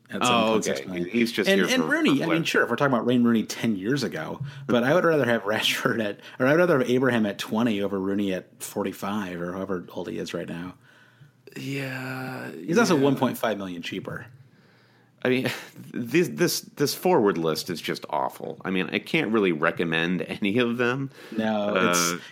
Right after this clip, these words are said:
Speaker 1: it's really, it's co-, it's actually, it's creating a problem because it's, it's hard to have the,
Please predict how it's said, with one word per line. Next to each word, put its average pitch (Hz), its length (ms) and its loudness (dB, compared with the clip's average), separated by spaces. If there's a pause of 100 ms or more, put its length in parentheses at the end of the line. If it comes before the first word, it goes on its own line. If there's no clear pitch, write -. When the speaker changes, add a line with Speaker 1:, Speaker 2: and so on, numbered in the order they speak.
(100)
Speaker 1:
it's 151 120 -8
really, 330 140 -2
it's - 160 -8
co-, - 160 0
it's - 320 -4
actually, 220 300 2
it's 147 100 0
creating 262 320 2
a 113 40 2
problem 113 440 0
because 113 240 -2
it's, 117 140 -2
it's - 180 -4
hard 202 300 2
to 135 60 2
have 123 380 0
the, 113 220 -6